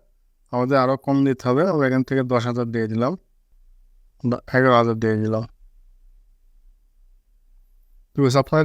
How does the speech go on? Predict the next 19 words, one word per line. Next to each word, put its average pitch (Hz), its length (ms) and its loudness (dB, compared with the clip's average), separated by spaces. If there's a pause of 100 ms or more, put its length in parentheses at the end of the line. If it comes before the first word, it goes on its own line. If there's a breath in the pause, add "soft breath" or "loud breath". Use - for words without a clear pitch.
দেখতে - 200 -2
পাচ্ছেন 175 220 0 (100)
এগারো 139 220 -2
হাজারের 147 260 0
জন্য 160 120 0 (120)
দুশো 139 200 -4 (100)
বিশ 151 120 -2 (100)
টাকা 160 200 -2 (200)
এবং 151 160 0 (760)
ভ্যাট 120 360 0
কাটবে 156 340 0
তেত্রিশ 143 400 -2 (100)
টাকা, 110 160 -4 (180)
টোটাল 135 320 -2
খরচ 147 320 -2
হবে 156 140 0 (160)
এগারো 143 240 2
হাজার 151 160 -2 (100)
দুইশো 139 260 0